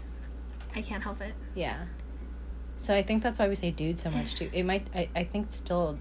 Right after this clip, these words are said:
Speaker 2: a California
Speaker 1: And it's really
Speaker 2: stereotype.
Speaker 1: hard because also in this customer service job, I think I say, when I'm talking to a customer, I'm like, "No, yeah."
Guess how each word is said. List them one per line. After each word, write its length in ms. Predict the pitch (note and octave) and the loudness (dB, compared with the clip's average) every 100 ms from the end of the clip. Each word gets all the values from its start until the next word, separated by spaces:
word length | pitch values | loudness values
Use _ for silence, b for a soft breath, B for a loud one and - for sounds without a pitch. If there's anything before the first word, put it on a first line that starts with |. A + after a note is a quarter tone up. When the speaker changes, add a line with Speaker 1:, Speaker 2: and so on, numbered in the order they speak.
| - | -4
Speaker 2:
a 80 | |
California 480 | F3 D3+ D3+ E3 D#3+ | -2 -2 -2 -4 6
Speaker 1:
And 160 | C#4 D4+ | 8 8
it's 160 | C4+ | 6
really 160 | C#4+ E4+ | 4 4
Speaker 2:
stereotype. 120 | F4 | 4
Speaker 1:
hard 240 | C4 C4 A#3 | 6 6 6
because 240 | A#3+ A#3 | 2 2
also 300 | A3+ A#3 C#4 | 2 2 4
in 140 | C#4 | 6
this 160 | B3+ B3 | 6 4
customer 280 | - A3 A3 | 0 -2 -2
service 300 | - G3 G3 | -2 -2 -2
job, 220 | D#3+ D#3 | -4 -4
I 80 | F#3+ | -4
think 280 | - A3+ A3 | -2 -2 0
I 100 | G#3+ | -2
say, 420 | A3 A3 G#3 G3+ - B B - | 0 0 0 -2 -4 B B -4
when 120 | A#3 A3 | 4 6
I'm 80 | A3 | 6
talking 220 | A#3 A3 | 4 4
to 80 | G3+ | 0
a 20 | |
customer, 300 | A3 G#3+ G#3 | 0 -2 0
I'm 60 | |
like, 240 | G3+ G#3 - | 0 0 6
"No, 140 | D4+ | 8
yeah." 280 | C4+ C4+ - | 8 6 4